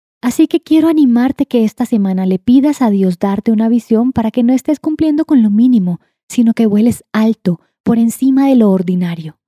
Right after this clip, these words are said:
Precisamente por eso vino Jesús, para traernos vida en abundancia. Hablaremos en los siguientes episodios acerca de pedir a Dios una visión.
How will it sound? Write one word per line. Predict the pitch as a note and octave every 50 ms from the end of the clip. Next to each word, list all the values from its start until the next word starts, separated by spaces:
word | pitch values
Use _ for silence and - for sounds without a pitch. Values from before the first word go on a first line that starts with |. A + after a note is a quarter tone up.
| _ _ _
Precisamente | - B3+ C4+ B3 D4+ C#4 - D#4+ D#4+ D#4+ C#4+ C4 C4 C4+ - C#4+
por | - - A3+
eso | A3 G#3 - A#3+
vino | A#3 B3 A#3+ C4
Jesús, | B3 - A3 - - B3+ B3+ A3+ - _ _ _ _
para | - G3 F#3+ G3+ G3+
traernos | - G#3 G#3 G#3 G3+ G3 G3+ G#3+ A3 G#3 F#3+
vida | G3 A#3 A#3+ B3 B3
en | A#3+ A#3+
abundancia. | B3 A#3+ A3+ A3 G3+ F#3+ G#3 A#3 B3+ B3 - - F3 E3 _ _ _ _ _ _ -
Hablaremos | C4+ C#4 D4 D4 C#4+ D4 D#4+ F4+ G4+ G4 -
en | C#4+ B3
los | A3+ A3
siguientes | - - F#3+ F#3 F#3 F#3 A3 A3 -
episodios | A#3+ - - F#3+ - - G#3+ A3+ A#3 C4+ C#4+ C4 -
acerca | A3 - - A#3+ A#3+ C4 - C4+
de | C4 C4 B3+
pedir | - - G#3+ G#3+ A3+ A#3+ B3
a | B3
Dios | A#3+ B3+ C#4 D4+ D#4 -
una | C4+ C4 B3+ B3+ G#3
visión. | F#3+ E3+ - - - F3+ E3+ D#3+ D#3+